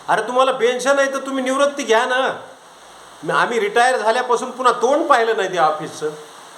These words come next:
गेलो नाहीत कधी आणि इच्छाही झाली नाही, कारण एवढं कदरून जातं माणूस त्याच, त्याच, त्याच विषयानं. आणि तुम्हाला कंटाळा कसा येत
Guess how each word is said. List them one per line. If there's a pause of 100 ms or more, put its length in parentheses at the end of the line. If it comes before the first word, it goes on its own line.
(300)
गेलो
नाहीत (100)
कधी
आणि
इच्छाही
झाली
नाही, (420)
कारण
एवढं
कदरून
जातं
माणूस
त्याच,
त्याच,
त्याच
विषयानं. (600)
आणि
तुम्हाला
कंटाळा
कसा
येत